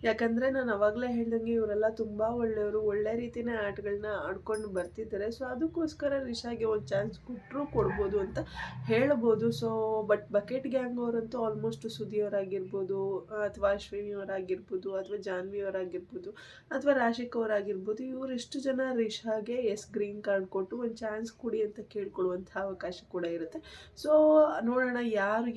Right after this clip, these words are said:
ಎಷ್ಟು ಕಾರ್ಡ್ಸನ್ನು ಕೊಡ್ತಾರೆ, ರಿಷಾ ಅವ್ರಿಗೆ ಎಷ್ಟು ಕಾರ್ಡ್ಸ್ ಜಾಸ್ತಿ ಬರುತ್ತೆ ಅಂತ. ಪ್ರೊಮೋದಲ್ಲೂ ಕೂಡ ಬಿಕ್ಕಿ ಬಿಕ್ಕಿ ಅಳ್ತಿರೋದನ್ನು ಸಹ ನಾವು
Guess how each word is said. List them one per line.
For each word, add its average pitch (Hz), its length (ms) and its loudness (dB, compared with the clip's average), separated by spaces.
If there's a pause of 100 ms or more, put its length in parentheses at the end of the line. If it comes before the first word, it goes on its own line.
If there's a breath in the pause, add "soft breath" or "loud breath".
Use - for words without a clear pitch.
(100)
ಎಷ್ಟು - 260 -6
ಕಾರ್ಡ್ಸನ್ನು 220 540 0
ಕೊಡ್ತಾರೆ, 202 420 -4
ರಿಷಾ 202 300 -4
ಅವ್ರಿಗೆ 208 320 -4
ಎಷ್ಟು 190 240 -6
ಕಾರ್ಡ್ಸ್ 196 320 -2
ಜಾಸ್ತಿ 185 300 -4
ಬರುತ್ತೆ 180 280 -4
ಅಂತ. 180 120 -6
ಪ್ರೊಮೋದಲ್ಲೂ 233 680 -2
ಕೂಡ 226 160 -6 (140)
ಬಿಕ್ಕಿ 202 240 -10
ಬಿಕ್ಕಿ 202 240 -10
ಅಳ್ತಿರೋದನ್ನು 208 680 -2
ಸಹ 185 220 -12
ನಾವು 185 240 -2